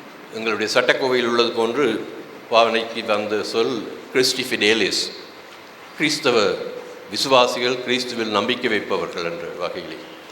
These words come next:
ஆகையினாலே நாம் இவற்றை அழுத்தி கூறுவதற்கான காரணம், இருபது நூற்றாண்டுகளாக நாங்கள்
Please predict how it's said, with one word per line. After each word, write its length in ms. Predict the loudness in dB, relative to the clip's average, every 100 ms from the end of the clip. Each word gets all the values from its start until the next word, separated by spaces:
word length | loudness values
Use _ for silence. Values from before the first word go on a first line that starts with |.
| -18 -20 -18 -4 4
ஆகையினாலே 500 | 6 8 8 6 6
நாம் 400 | 6 6 4 -2 -8 -10 -12 -14 -18 -20 -20 -20 -20 -12
இவற்றை 600 | 2 2 4 4 4 2
அழுத்தி 340 | 4 4 4 0
கூறுவதற்கான 840 | 2 4 8 6 6 4 4 2 6
காரணம், 640 | 8 8 6 2 0 -4 -8 -14 -16 -18 -16 -6
இருபது 340 | 2 6 8
நூற்றாண்டுகளாக 760 | 8 6 6 6 6 6 8 6
நாங்கள் 440 | 4 2 2 0